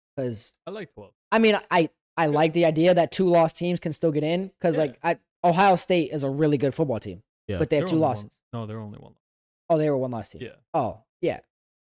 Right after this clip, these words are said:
Speaker 1: But,
Speaker 2: That,
Speaker 1: like,
Speaker 2: that's the thing is, like,
Speaker 1: I don't wanna
Speaker 2: think
Speaker 1: see
Speaker 2: about
Speaker 1: Liberty competing for national champion.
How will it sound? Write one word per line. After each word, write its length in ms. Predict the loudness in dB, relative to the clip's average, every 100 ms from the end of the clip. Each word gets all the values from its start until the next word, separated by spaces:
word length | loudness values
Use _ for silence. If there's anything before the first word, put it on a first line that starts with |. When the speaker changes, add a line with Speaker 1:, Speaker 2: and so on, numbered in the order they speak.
| _ -2
Speaker 1:
But, 60 |
Speaker 2:
That, 100 | 0
Speaker 1:
like, 240 | -2 -6 _ -10
Speaker 2:
that's 160 | -8
the 100 | -8
thing 220 | -6 -4
is, 140 | -4 -4
like, 260 | -6 -8 _ -4
Speaker 1:
I 60 |
don't 100 | 0
wanna 120 | 0 0
Speaker 2:
think 100 | -2
Speaker 1:
see 40 | -4
Speaker 2:
about 180 | -2 2
Speaker 1:
Liberty 680 | 2 0 -4 -6 -8 -10 -18 _ _ _
competing 340 | -16 -10 -10 -12
for 160 | -14
national 340 | -12 -14 -16 -20
champion. 140 | -20